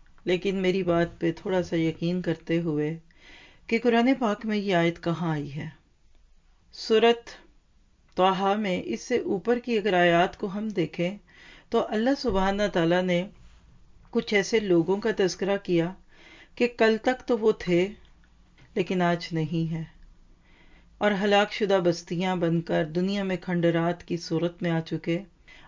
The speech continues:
अल्लाह ने उनको नेमतें दी, सब कुछ दिया, लेकिन उन्होंने उससे फ़ायदा नहीं उठाया और अल्लाह के हुक्मों के मुताबिक जब ना जिए और फिर "फस्बिर अला मा यक़ूलून वसब्बिह बिहम्दि रब्बिका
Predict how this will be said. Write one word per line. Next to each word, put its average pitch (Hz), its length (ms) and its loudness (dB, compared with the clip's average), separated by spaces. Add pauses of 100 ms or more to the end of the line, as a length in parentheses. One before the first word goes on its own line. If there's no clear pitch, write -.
अल्लाह 220 200 4
ने 226 120 2
उनको 226 200 0
नेमतें 190 480 -2
दी, 196 220 -2
सब 190 340 -4
कुछ 226 300 -4
दिया, 165 380 2 (360)
लेकिन 202 320 -2
उन्होंने 190 340 -2
उससे 180 240 -2
फ़ायदा 170 380 -2
नहीं 190 240 -4
उठाया 180 380 -2 (640)
और 196 120 4
अल्लाह 202 280 4
के 214 160 -4
हुक्मों 185 420 -4
के 208 140 -2
मुताबिक 180 540 -2
जब 185 240 -2
ना 175 220 0
जिए 170 360 2
और 175 160 2
फिर 175 220 -4 (300)
"फस्बिर 233 460 2
अला 185 280 6
मा 175 200 2
यक़ूलून 180 760 2
वसब्बिह 180 760 -2
बिहम्दि 180 580 -2
रब्बिका 160 640 -4